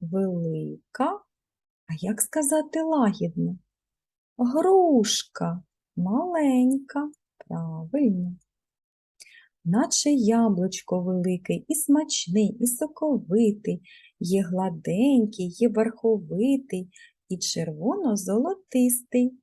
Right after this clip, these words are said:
Як ви гадаєте, що це в нас таке? Персик. Так, а це персикове дерево, яке росте в персиковому саду.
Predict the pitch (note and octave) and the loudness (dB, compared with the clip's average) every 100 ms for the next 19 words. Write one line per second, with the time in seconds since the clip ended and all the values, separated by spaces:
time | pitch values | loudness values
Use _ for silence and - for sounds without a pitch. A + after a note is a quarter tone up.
0 | _ - E3 E3+ E3 E3+ E3 E3+ E3 - | _ -16 -14 -10 -10 -8 -8 -8 -8 -14
1 | E3+ _ _ - - D#3+ - E3+ E3 E3+ | -20 _ _ -12 -8 -8 -8 -8 -6 -8
2 | E3+ - F3+ - F3 _ _ _ _ _ | -10 -14 -16 -16 -18 _ _ _ _ _
3 | _ _ _ _ _ _ _ _ _ _ | _ _ _ _ _ _ _ _ _ _
4 | _ D#3+ E3+ G3 G#3+ A3 G#3 F#3 - - | _ -10 -8 -6 -4 -2 -4 0 -2 -2
5 | - - - _ _ - F#3+ F#3+ F3+ F3+ | -8 -14 -20 _ _ -8 -6 -4 -6 -8
6 | E3+ E3 - E3+ E3+ - E3 A3+ E4+ - | -12 -4 -2 -2 -4 -6 0 0 2 0
7 | - G#3 - F3+ F3 F#3+ G3+ _ _ B3 | 0 -4 -6 -4 -4 -6 -10 _ _ 2
8 | A#3+ C#4 C#4 C4+ C4 B3 B3 B3 B3 F3 | 4 4 4 4 2 4 2 2 -2 -8
9 | E3+ - E3+ E3 E3+ - - B3 F#4 - | -8 -4 -4 -2 -6 -6 -2 -2 -2 -12
10 | _ - D#3+ G#3 - - A#3+ A3+ G#3+ G#3 | _ -10 -6 -2 0 0 -2 0 2 4
11 | G#3 G#3 - - F3+ F3 D#3+ E3+ F3 F#3 | 2 2 2 2 0 -2 -2 -2 -2 0
12 | F#3 F3+ | -2 -4